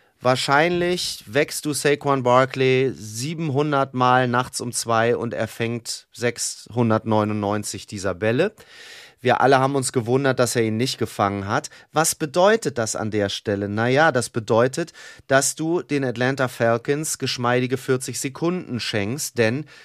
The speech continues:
die Uhr bleibt stehen. Wohingegen wären sie gelaufen, ähm, bei drittem und drei und möglicherweise bei viertem und Inches, in Klammern Tusch-Push, ja, machst du das Spiel zu,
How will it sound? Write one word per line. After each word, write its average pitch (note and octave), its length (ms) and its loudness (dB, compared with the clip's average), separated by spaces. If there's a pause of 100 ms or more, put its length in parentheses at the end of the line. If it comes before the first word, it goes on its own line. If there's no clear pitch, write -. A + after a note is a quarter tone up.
(260)
die C#3 180 -6
Uhr G3 200 4
bleibt C3 320 2
stehen. G2+ 500 -2
Wohingegen A2+ 800 -2
wären B2 260 2
sie G#2+ 160 -4
gelaufen, G#2+ 760 2 (520)
ähm, C3+ 340 2
bei C3 180 6
drittem D3+ 360 0
und C#3 180 -6
drei C#3+ 480 2 (120)
und E3 320 2
möglicherweise B2+ 840 2
bei A2+ 200 4
viertem C#3+ 480 0
und A#2 220 0
Inches, E3+ 760 0 (380)
in A#2+ 180 -6
Klammern A#2 380 0
Tusch-Push, D3+ 600 0 (440)
ja, B2+ 300 2
machst D3 280 2
du C#3+ 60 -8
das C3 160 -2
Spiel F3+ 320 0
zu, A#2+ 340 -4